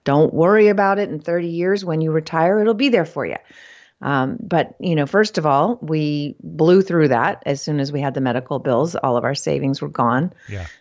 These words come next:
Speaker 1: Um, it, it didn't work. And, and for many people in two thousand seven, that advice was terrible advice. They'd spent thirty years building a retirement, and bam, it was gone, uh, during that market crash when, when, uh,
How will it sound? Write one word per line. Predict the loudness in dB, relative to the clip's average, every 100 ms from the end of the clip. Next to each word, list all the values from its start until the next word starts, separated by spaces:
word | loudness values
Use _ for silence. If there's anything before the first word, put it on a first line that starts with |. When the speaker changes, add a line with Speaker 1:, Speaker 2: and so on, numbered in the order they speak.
| _
Speaker 1:
Um, | -2 0 0 -2 0
it, | 2
it | 2
didn't | 4 6
work. | 6 4 0 -8 -2
And, | 0 2 0 -2
and | -4 -2
for | 0
many | 2 2 2
people | 0 0
in | 0 0
two | -4
thousand | -2 0 0 -4
seven, | -4 -2 0 0
that | 0 -2
advice | -2 -2 -2 -6 -16 -16
was | -8 -4 -4 -6
terrible | -2 0 2 0
advice. | 0 -4 -2
They'd | -4 -4
spent | -6 -6 -6 -4
thirty | -4 -2
years | 0 0 0
building | 0 2
a | 0
retirement, | -2 -2 0 0 0
and | -2 -2
bam, | 0 0
it | 0
was | -4
gone, | 0 2 2 2 -2 -14 -20 -20 -12
uh, | -4 -2
during | 0 0
that | 0
market | 0 0 -2 -4
crash | -4 -4 -4 -6 -10 -4
when, | -2 -2
when, | -2 0
uh, | 0